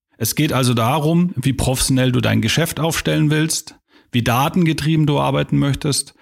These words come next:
und ob du ein C R M benutzen willst, das wirklich nur für unsere Branche entwickelt wurde.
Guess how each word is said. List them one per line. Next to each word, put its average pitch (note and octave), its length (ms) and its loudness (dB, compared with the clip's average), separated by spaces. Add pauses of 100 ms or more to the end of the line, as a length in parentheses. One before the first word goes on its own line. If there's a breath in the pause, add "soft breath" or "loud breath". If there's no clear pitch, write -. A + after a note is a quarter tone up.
(240 loud breath)
und D3 200 0
ob - 200 -2
du D3+ 100 0
ein A#2+ 160 0
C A#2+ 160 2
R A2 80 2
M D#3 120 2
benutzen D3 400 0
willst, C#3 440 -2
das A#2 200 0
wirklich C#3+ 400 0
nur C#3 640 4
für D#3+ 220 -4
unsere B2+ 260 2
Branche B2 400 0
entwickelt A2 440 -4
wurde. G2+ 240 -4